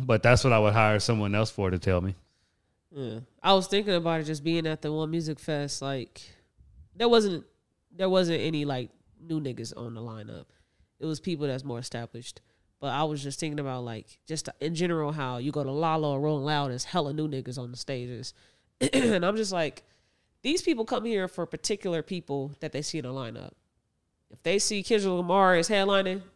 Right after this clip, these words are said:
Speaker 2: they will buy this five hundred dollar ticket just to only see Kendrick Lamar.
Speaker 1: Yep.
Speaker 2: They don't give a fuck about these little smaller names at the bottom. And so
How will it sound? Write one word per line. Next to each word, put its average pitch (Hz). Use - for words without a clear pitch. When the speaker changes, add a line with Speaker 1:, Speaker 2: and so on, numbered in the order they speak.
Speaker 2:
they 185
will 180
buy 165
this 160
five 165
hundred 156
dollar 151
ticket 151
just 147
to -
only 139
see 127
Kendrick 123
Lamar. 101
Speaker 1:
Yep. 135
Speaker 2:
They 165
don't 175
give 151
a 104
fuck 208
about 185
these 170
little 185
smaller 185
names 165
at 147
the 143
bottom. 127
And 147
so 131